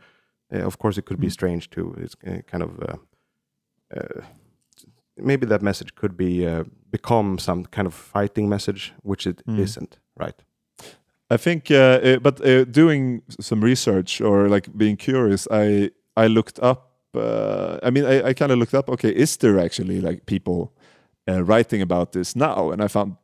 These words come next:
Speaker 2: like, maybe one or two articles. So maybe, uh, uh, actually, it is common knowledge that it's written in first person, and that's how it should be seen. And on, if you go to Spotify, it's not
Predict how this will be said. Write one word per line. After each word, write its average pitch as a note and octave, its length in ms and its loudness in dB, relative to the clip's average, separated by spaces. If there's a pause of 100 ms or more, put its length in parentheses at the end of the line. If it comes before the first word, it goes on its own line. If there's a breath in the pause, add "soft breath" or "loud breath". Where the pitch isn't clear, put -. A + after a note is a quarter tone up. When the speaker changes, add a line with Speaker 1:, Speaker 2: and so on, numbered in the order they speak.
(100)
Speaker 2:
like, E2+ 140 -6 (120)
maybe F#2+ 260 -2
one G2+ 680 0
or G2+ 180 -4
two A2+ 600 0 (100)
articles. A#2+ 360 0
So A#2 80 -4
maybe, F#3 420 0
uh, C#3 360 4 (600 soft breath)
uh, B2 120 -6 (200)
actually, C3 460 0
it B2+ 140 0
is B2 180 0
common A2+ 300 -2
knowledge A2 300 0
that A2+ 200 0
it's A2+ 200 -6
written G2 440 -6
in F#2 120 -6
first G2 340 -2
person, A#2 320 -4
and F#2 200 -6
that's F#2+ 260 -4
how F#2+ 180 -2
it F#2 100 -6
should G2 320 -8
be G2 260 -6
seen. G#2+ 440 -4
And A2 220 -2
on, A#2 260 0
if A2+ 120 -4
you A2+ 60 -4
go A2 100 2
to - 120 -6
Spotify, G#2+ 800 -2
it's - 200 -6
not A#2+ 200 0